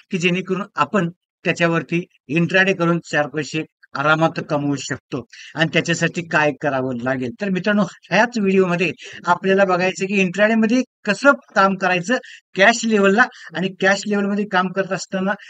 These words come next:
इंट्राडेला कोणते स्टॉक सिलेक्शन करायचं आणि स्टॉक सिलेक्शन झाल्याच्या नंतर त्याच्यामध्ये कोणत्या लेव्हलला आपण एंट्री आणि एक्झिट करायची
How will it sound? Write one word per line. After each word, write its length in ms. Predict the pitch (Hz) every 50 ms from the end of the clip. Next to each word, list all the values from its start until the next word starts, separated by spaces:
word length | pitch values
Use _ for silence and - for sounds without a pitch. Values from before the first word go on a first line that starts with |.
| - - -
इंट्राडेला 520 | 151 165 165 160 170 190 190 185 185 190
कोणते 460 | 190 - 190 180 180 165 - 196 185
स्टॉक 500 | 175 - - _ _ - - 196 226 233
सिलेक्शन 480 | - - 262 269 277 247 - 240 240 226
करायचं 360 | 185 202 185 180 175 175 220 233 233 - - - - -
आणि 140 | 196 170
स्टॉक 320 | 170 - _ - 226 233 226
सिलेक्शन 480 | - - 247 254 262 240 - 277 285
झाल्याच्या 500 | 254 202 180 190 196 196 - - 214 202
नंतर 460 | 196 175 156 156 156 156 151 - 202 196
त्याच्यामध्ये 560 | 190 - 156 - 180 180 175 175 175 170 170 - - - - _ _ _
कोणत्या 480 | - 170 170 160 139 - - 196 208 214
लेव्हलला 560 | 196 135 143 156 156 156 160 160 170 175 175 170 _ -
आपण 360 | 139 139 135 - 175 156 147 135 _ _ _ _ _ _ -
एंट्री 360 | 139 190 214 208 214 233 247 247 -
आणि 240 | - 151 156 165 170 165 - -
एक्झिट 340 | 220 240 226 226 262 - 185
करायची 420 | 196 175 175 170 - - 170 170